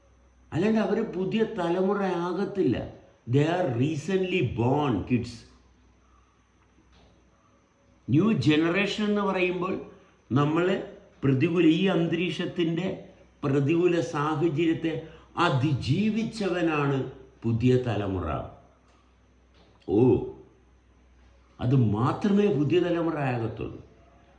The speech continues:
അല്ലാണ്ട് recently born, ആ, അത് ഒരിക്കലും പുതിയ തലമുറ ആകത്തില്ല. മനുഷ്യര് തന്നെ, ഏ, എന്തെല്ലാം പോട്ടത്തരങ്ങളാണ്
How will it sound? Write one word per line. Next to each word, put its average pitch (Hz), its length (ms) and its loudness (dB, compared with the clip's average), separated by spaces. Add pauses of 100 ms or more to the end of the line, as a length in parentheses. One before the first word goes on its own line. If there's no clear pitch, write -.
(100)
അല്ലാണ്ട് 147 320 0
recently 170 720 0
born, 127 480 0 (400)
ആ, 160 400 -6 (260)
അത് 127 280 0
ഒരിക്കലും 147 640 2
പുതിയ 147 260 -2
തലമുറ 151 380 -6
ആകത്തില്ല. 147 640 -8 (2250)
മനുഷ്യര് 196 560 2
തന്നെ, 170 320 -4 (380)
ഏ, 170 340 -2
എന്തെല്ലാം 165 540 -2
പോട്ടത്തരങ്ങളാണ് 156 880 -4